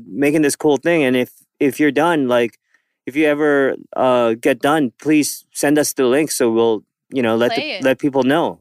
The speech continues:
Speaker 1: and we'll play it ourselves.
Speaker 2: Yeah.
Speaker 1: Um, but I'm, it's funny that you chose Haru, Two Cuts, and
Speaker 2: Eddie.
Speaker 1: Eddie.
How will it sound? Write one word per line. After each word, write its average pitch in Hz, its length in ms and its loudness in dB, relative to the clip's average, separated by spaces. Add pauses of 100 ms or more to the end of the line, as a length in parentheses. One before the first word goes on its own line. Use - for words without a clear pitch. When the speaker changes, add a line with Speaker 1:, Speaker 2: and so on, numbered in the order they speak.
Speaker 1:
and 120 160 0
we'll 123 140 0
play 143 220 0
it 131 40 0
ourselves. 123 560 -2 (540)
Speaker 2:
Yeah. 180 240 -20
Speaker 1:
Um, 117 420 0 (1800)
but 135 320 0
I'm, 131 420 0
it's - 520 -2 (160)
funny 185 260 0
that 127 180 0
you 123 120 -6
chose 139 300 0
Haru, 143 640 0 (340)
Two 147 160 -2
Cuts, - 420 -2
and 107 520 -4
Speaker 2:
Eddie. 202 500 -14
Speaker 1:
Eddie. 123 520 0